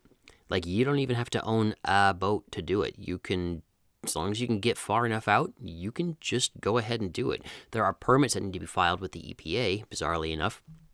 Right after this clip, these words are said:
But, uh, let's just take a broad step back and look at, uh,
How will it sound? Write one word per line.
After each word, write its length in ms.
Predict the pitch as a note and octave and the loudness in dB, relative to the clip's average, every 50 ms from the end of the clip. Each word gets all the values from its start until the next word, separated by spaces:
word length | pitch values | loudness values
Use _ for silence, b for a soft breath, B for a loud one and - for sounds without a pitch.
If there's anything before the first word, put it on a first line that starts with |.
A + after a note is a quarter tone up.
| - _ _ - - _ _ - _ _ _ - - - - | -20 _ _ -20 -20 _ _ -20 _ _ _ -4 -4 -2 0
But, 200 | - G2+ G2 - - B B B B B B B | -2 -2 -2 -2 -6 B B B B B B B
uh, 240 | - G2 F2+ E2+ F2 - | 0 2 2 2 2 2
let's 180 | B2+ A#2 - | 0 0 0
just 140 | - C#3 - | 0 0 0
take 160 | - C3+ - | 0 0 0
a 20 | - | 0
broad 260 | - C3 A#2 A2 G#2+ | 0 0 -2 0 0
step 300 | - - - G#2 F2+ - | -2 -2 -2 -4 -4 -2
back 280 | - B2+ B2+ A#2 - - | -2 0 0 -2 -4 -6
and 180 | - A2 G#2+ G#2 | -6 -4 -4 -2
look 220 | G#2+ G#2+ - - - - | -2 -4 -4 -6 -8 -6
at, 400 | F#2+ F#2 F2+ F2+ - - - F#2+ | -4 -4 -4 -4 -2 -2 -2 0
uh, 300 | E2+ D#2+ D#2 D2+ D#2+ | 0 -2 -2 -2 -4